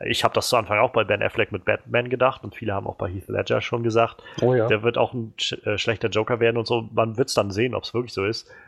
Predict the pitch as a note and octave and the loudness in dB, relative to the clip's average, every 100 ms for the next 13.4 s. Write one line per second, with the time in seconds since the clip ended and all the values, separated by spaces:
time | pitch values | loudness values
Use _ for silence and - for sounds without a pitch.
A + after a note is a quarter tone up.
0 | - F#2+ - _ G2 F#2 G2+ G2 F#2 F#2 | -4 -4 -6 _ 2 4 4 0 -2 -4
1 | F#2 - G2 F#2+ F2+ G2+ - G#2+ G#2+ - | -8 -8 -6 -4 -4 -4 0 2 2 0
2 | - - - - - _ - D3 C#3 A#2+ | -6 -20 -20 -20 -20 _ -20 -16 0 2
3 | A2+ A2 - _ - C#3 C3+ C3+ C3+ C3+ | 4 0 -6 _ -2 0 2 4 2 2
4 | - A2+ G2 D#3+ - C3+ B2 - B2 C#3 | -4 -6 -6 -4 0 2 2 -2 -4 -4
5 | - A2+ A2 C3 B2+ B2+ A#2+ B2 B2 - | -2 0 2 0 -2 -4 0 0 0 -6
6 | _ - - _ _ B2 - - _ - | _ -20 -20 _ _ -6 -4 -10 _ -6
7 | B2 - F3 - D#3+ C#3+ - C#3+ C#3+ C3+ | -4 0 0 2 0 0 -2 -4 0 0
8 | B2+ C3+ C3+ C3 - - _ _ _ _ | 2 0 -2 -8 -10 -16 _ _ _ _
9 | B2 B2+ C3+ C3 C3+ - C3 C3 C3+ - | -4 -2 0 2 2 -2 -4 -8 -10 -16
10 | _ C3 A#2 C3 G#2 G#2 G2+ G2 G#2 G2+ | _ -2 0 2 4 2 -2 -8 -14 -14
11 | - _ _ _ _ _ _ _ _ _ | -18 _ _ _ _ _ _ _ _ _
12 | _ _ _ - _ _ _ - A#2 A#2+ | _ _ _ -20 _ _ _ -4 -2 0
13 | - A#2+ A#2+ | 4 4 4